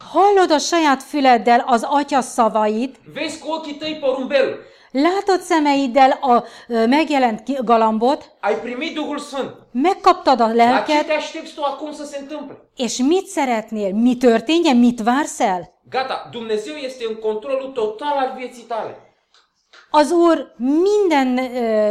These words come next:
Speaker 1: élete-, a életed minden lépése fölött van, és uralkodik.
Speaker 2: Vă rog, faceți,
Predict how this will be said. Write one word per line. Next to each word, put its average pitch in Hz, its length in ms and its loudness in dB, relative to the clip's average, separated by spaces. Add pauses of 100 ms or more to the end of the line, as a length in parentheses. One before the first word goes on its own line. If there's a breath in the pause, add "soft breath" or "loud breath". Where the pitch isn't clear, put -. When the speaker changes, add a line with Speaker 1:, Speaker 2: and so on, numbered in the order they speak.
(100)
Speaker 1:
élete-, 277 540 2
a 277 100 2
életed 269 320 2
minden 254 300 0
lépése 247 540 -2
fölött 240 480 2 (500)
van, 185 380 -2
és - 160 -8
uralkodik. 190 600 -4
Speaker 2:
Vă 202 120 -8
rog, 254 140 -4
faceți, 269 460 -10